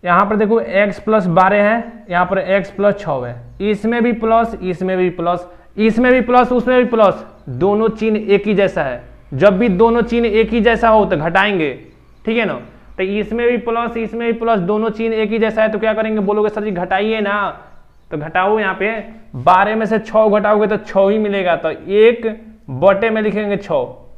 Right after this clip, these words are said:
जो घटाने में मिलता है। बारह में से छः घटाओगे तो छः ही मिलेगा। बोलोगे उसके बाद से ऐसे सवाल में log आएगा तो log लीजिए, कौन सा छोटा है? x plus बारह छोटा है कि x plus छः छोटा है? बोलोगे x plus छः छोटा है,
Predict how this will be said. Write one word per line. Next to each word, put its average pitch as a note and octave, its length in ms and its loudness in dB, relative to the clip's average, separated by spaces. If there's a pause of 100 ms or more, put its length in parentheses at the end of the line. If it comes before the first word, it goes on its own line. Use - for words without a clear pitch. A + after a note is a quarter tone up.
जो E3+ 100 0
घटाने F3+ 360 0
में A3 80 -2
मिलता G3 260 0
है। D3 140 2
बारह F#3 280 4
में G#3+ 100 -2
से G#3 120 -4
छः G#3+ 240 -2
घटाओगे G#3 400 0
तो G3+ 100 -4
छः G#3+ 220 -4
ही G#3+ 80 0
मिलेगा। F#3 340 -2 (300)
बोलोगे G#3 320 2
उसके G#3+ 280 2
बाद A3 120 2
से G#3+ 100 -2
ऐसे G#3+ 160 0
सवाल G#3+ 220 0
में G#3+ 120 -2
log G#3+ 220 4
आएगा G3 300 -2
तो G3 140 -2
log G#3 180 0
लीजिए, D3 440 -4 (300)
कौन A3 240 2
सा A#3 100 2
छोटा G3+ 260 0
है? F#3 840 -4
x A3 120 -8
plus A3+ 240 0
बारह G#3 400 4
छोटा A3+ 280 0
है A3 140 4
कि A3 140 0
x A3 180 -2
plus A3+ 260 -2
छः A3+ 200 0
छोटा G3+ 240 -2
है? F3+ 80 2
बोलोगे G#3 340 0 (920)
x G#3 200 2
plus G#3+ 260 -4
छः G#3 180 0
छोटा E3 260 -4
है, A#2+ 320 -8